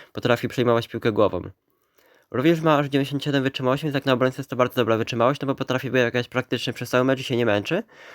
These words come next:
Oraz ma też osiemdziesiąt pięć siły, więc potrafi też przepychać, y, na-, napastników i odbierać im piłkę. Również ma dziewięćdziesiąt dwa agresji, więc potrafi też bardzo szybko doskoczyć do rywala i odebrać mu piłkę.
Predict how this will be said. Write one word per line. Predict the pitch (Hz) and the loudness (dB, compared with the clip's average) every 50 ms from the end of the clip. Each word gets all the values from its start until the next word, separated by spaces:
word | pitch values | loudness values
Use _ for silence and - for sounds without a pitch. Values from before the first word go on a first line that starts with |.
| - - - - | -20 -20 -14 -4
Oraz | - 120 131 135 - | 0 0 2 2 0
ma | 139 139 | 0 -2
też | - 143 135 | -2 -2 -4
osiemdziesiąt | 143 139 - - 127 - 147 131 131 | -6 -6 -6 -6 -6 -4 -4 -2 -2
pięć | 135 127 123 - | -2 -4 -2 -2
siły, | 151 151 151 | 0 0 0
więc | 147 139 - | 0 -2 -4
potrafi | - - - 127 127 | -4 -4 -4 -4 -4
też | - 139 120 | -6 -8 -8
przepychać, | - - 123 131 123 - 120 117 113 - - - - - - - - - - - - | -8 -6 -4 -2 0 0 0 0 0 -4 -10 -18 -18 -20 -20 -20 -20 -20 -20 -10 -4
y, | 107 110 107 107 110 - - - - _ _ | -2 0 0 0 -2 -4 -6 -10 -16 _ _
na-, | - 113 113 - 113 110 - - | 0 0 2 2 2 0 0 0
napastników | 117 113 - 120 - - 139 - 131 123 | 0 2 2 0 0 -2 -4 -4 0 0
i | 127 | 0
odbierać | 113 98 113 110 110 110 | 2 4 2 2 2 0
im | 110 98 | -2 -4
piłkę. | - 92 - - - - - - _ _ _ _ _ _ _ _ _ _ _ _ | -4 -6 -6 -8 -10 -14 -16 -18 _ _ _ _ _ _ _ _ _ _ _ _
Również | - 120 135 151 165 151 | 0 2 2 2 2 2
ma | 165 156 | 0 2
dziewięćdziesiąt | 139 147 139 - 147 131 | 2 2 0 0 0 2
dwa | 131 | 2
agresji, | 131 123 127 135 - 151 | 2 4 2 0 0 0
więc | 147 139 - | -2 -4 -4
potrafi | - - - 127 123 131 | -4 -4 -2 -2 -2 -2
też | 135 123 123 | -4 -2 -2
bardzo | 127 127 - 127 | 0 0 0 -2
szybko | - - - 131 117 | -6 -4 -2 -2 -2
doskoczyć | 117 113 - 120 - 123 110 | -2 -4 -6 -6 -6 0 2
do | 117 117 | 2 4
rywala | 117 110 127 123 123 | 4 4 4 4 4
i | 123 | 4
odebrać | 117 113 110 107 110 110 110 | 4 4 4 4 2 2 0
mu | 113 104 | -2 -4
piłkę. | - 98 90 82 - - | -4 -4 -6 -6 -8 -12